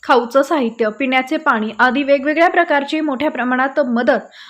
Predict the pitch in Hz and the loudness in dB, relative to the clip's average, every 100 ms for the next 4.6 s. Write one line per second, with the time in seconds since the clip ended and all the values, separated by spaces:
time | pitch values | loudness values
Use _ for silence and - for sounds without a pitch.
0 | - 262 269 285 269 294 370 403 311 285 | -2 2 2 2 2 4 2 2 2 2
1 | 302 294 294 320 320 269 285 247 233 311 | 0 0 0 -2 0 0 0 0 0 0
2 | 330 330 277 277 302 262 262 247 262 294 | 0 0 0 0 0 0 -2 -2 -2 -2
3 | 294 233 233 247 233 240 233 226 233 233 | -4 -4 -2 -4 -4 -2 -2 0 -2 -2
4 | 247 233 220 254 269 190 | -6 -4 -4 0 0 0